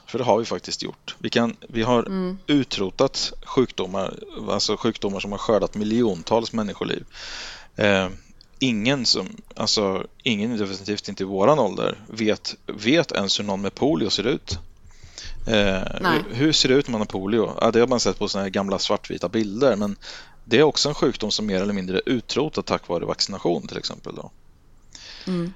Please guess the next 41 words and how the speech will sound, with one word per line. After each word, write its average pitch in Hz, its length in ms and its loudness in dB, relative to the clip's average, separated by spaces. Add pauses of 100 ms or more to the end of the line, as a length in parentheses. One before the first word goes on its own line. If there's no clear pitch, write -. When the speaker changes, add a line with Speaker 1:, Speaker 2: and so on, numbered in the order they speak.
(200)
Speaker 1:
Så - 120 2
att - 180 0 (800)
ibland 147 540 2
så 147 120 2
måste 135 380 2
vi 107 200 2 (340)
kanske 117 340 2
också 107 300 2
då, 98 380 0
vi, 120 120 -2
vi 123 200 -2
måste 139 400 2
ändå 127 260 0
kunna 98 320 0
acceptera 139 680 2
på - 120 -4
något 98 200 -4
sätt - 340 0
att - 100 -14
man 101 220 -4 (440)
säger 92 340 2
att, - 280 0 (420)
"Nej, 143 80 4
vi 131 120 2
vet 131 360 0
faktiskt - 360 -6
inte - 200 -14
det - 80 -8
här - 140 -4
än." - 160 -8 (1080)
Det, 120 120 6
det, 139 300 2
Speaker 2:
Nej. 170 180 -6 (480)
Speaker 1:
vi 151 140 -2
kommer 170 260 2
kanske 160 240 2
veta 160 260 4
det 113 60 4
om 123 100 2
tio 120 320 2
år, 120 380 4